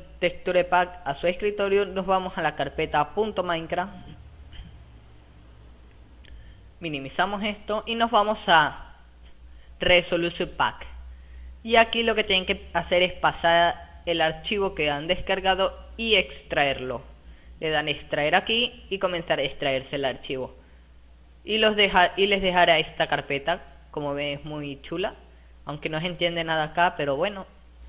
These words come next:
Y el resto si quieren guardarlo, lo guardan y si lo quieren eliminar, pues lo eliminan. Y bueno, ya estaría completamente instalado el, el Resolution Pack. Lo que tienen que hacer es abrir su Minecraft.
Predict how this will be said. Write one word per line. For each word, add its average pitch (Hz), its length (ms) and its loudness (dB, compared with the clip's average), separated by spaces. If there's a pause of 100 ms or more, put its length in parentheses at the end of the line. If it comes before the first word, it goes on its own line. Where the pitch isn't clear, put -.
Y 208 280 0
el 185 140 4
resto 180 300 0
si 170 140 -6
quieren 160 300 -2
guardarlo, 170 720 2 (320)
lo 165 100 0
guardan 226 300 6
y 262 60 -2
si - 100 -6
lo 175 120 -2
quieren 175 220 2
eliminar, 175 580 -2
pues 185 220 -4
lo 180 60 -4
eliminan. 160 520 -8 (1200)
Y 180 120 -4
bueno, 180 320 0 (640)
ya 208 120 2
estaría 214 720 6
completamente 180 800 -2
instalado 165 640 2
el, 151 260 -2 (300)
el 147 420 -4
Resolution 147 560 -6
Pack. 208 300 2
Lo 190 180 -2
que 185 120 -2
tienen 196 260 -2
que 190 60 0
hacer 185 220 -2
es 165 100 -6
abrir 170 240 -6
su - 160 -6
Minecraft. 196 500 -2